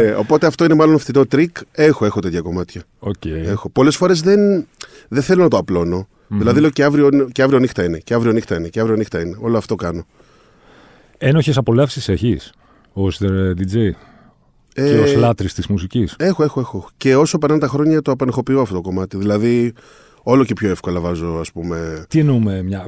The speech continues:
Speaker 2: Πες μου, δώσε μου το παράδειγμα μιας ένοχης απόλαυσης. Για σένα που είσαι είκοσι πέντε χρόνια βουτυγμένος, ας πούμε,
Speaker 1: Ναι.
Speaker 2: στη, στη μουσική.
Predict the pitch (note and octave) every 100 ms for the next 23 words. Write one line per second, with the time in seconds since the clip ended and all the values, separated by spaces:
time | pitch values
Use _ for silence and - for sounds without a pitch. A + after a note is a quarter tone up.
0 | G#2 C3 A#2 G#2+ A#2+ A#2+ G#2 G2 F#2 F2
1 | F2 F#2 F#2 F2 D#2 D#2 F2+ F#2 F2 E2
2 | E2+ - - - G#2 E2+ C3 C3+ A2+ A#2
3 | A#2+ B2 - C3 C3 B2+ A#2+ A2+ - -
4 | - _ - A2+ C3+ B2+ - C3 C#3 C3+
5 | C3 B2+ A2+ G#2 G#2 G2+ A2 A#2 C3 B2+
6 | G2+ F2+ G2 F#2 A#2+ A#2+ G2+ F#2 F#2 F2
7 | E2+ F#2+ F2+ E2 D#2+